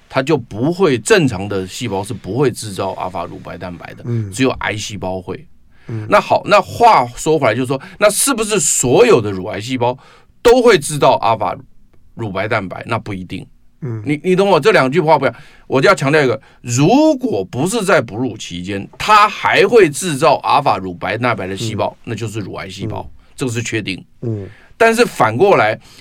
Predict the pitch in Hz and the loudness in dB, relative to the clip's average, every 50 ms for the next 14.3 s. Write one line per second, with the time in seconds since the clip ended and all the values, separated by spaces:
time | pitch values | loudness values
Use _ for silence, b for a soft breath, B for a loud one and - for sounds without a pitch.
0 | b - - - 269 254 233 190 - - - 180 196 247 277 269 247 247 240 196 | b -8 -4 0 2 4 4 2 2 2 4 6 8 8 8 8 8 6 6 6
1 | 143 120 117 123 135 - 170 160 139 143 147 151 - - - - - - - 254 | 4 2 2 2 0 -2 -2 0 2 2 2 2 0 -4 -12 -20 -4 2 4 6
2 | 247 262 247 240 214 160 147 - 147 139 156 - - 95 127 135 127 107 98 95 | 6 6 6 6 6 4 2 -2 -2 0 2 2 4 2 2 2 2 0 -4 -4
3 | 92 85 92 95 104 101 98 101 - - 117 123 117 120 104 90 - 95 95 92 | -6 -8 -8 -6 -6 -8 -8 -10 -8 -6 -6 -6 -4 -6 -8 -8 -10 -12 -12 -12
4 | 101 - - - - - - - 117 113 104 95 101 - - - - - B B | -12 -14 -14 -14 -16 -12 -8 -6 -6 -6 -6 -8 -12 -16 -12 -12 -12 -12 B B
5 | B B B - 214 233 262 277 269 247 254 269 254 190 - - 120 107 123 135 | B B B 2 4 6 6 6 6 6 4 4 4 2 0 0 0 0 2 2
6 | 139 139 165 185 175 - 113 95 92 104 117 117 - 156 151 156 160 156 143 123 | 2 2 2 2 2 0 -2 -2 -2 -2 -2 0 2 2 2 2 0 0 -2 -2
7 | 127 139 135 120 92 98 95 - 92 101 98 92 87 95 104 107 104 127 117 95 | -2 -2 -4 -4 -4 -6 -8 -8 -8 -6 -6 -6 -8 -8 -10 -8 -6 -6 -6 -8
8 | b b b b b b b _ - 131 127 127 123 185 190 202 202 165 175 180 | b b b b b b b _ 2 2 4 4 4 2 2 2 0 -4 -6 -6
9 | 180 180 - - - - - 214 208 220 220 214 - - 120 127 151 139 131 123 | -8 -6 -4 -2 0 0 0 -2 -4 -6 -6 -6 -6 -6 -2 0 2 2 2 2
10 | 120 - - 180 185 180 185 196 185 - - - - - 95 98 - - - - | 0 -2 0 4 4 4 4 4 0 -4 -8 -8 -10 -12 -12 -10 -8 -8 -8 -10
11 | - - _ _ _ - - - 139 135 135 135 131 131 135 127 135 139 107 - | -12 -18 _ _ _ -16 -4 0 0 2 2 2 2 0 0 -2 -4 -6 -6 -8
12 | - - - - 82 - 85 90 92 - - 101 92 78 - 90 85 - - 113 | -10 -16 -14 -14 -12 -10 -10 -10 -10 -12 -12 -14 -14 -12 -12 -14 -14 -12 -12 -10
13 | 104 101 98 107 B B B B _ - - 131 143 139 139 156 123 107 92 - | -10 -12 -14 -16 B B B B _ 2 2 4 4 4 2 2 0 0 -2 -6
14 | 120 107 92 117 101 | -8 -6 -4 -4 -4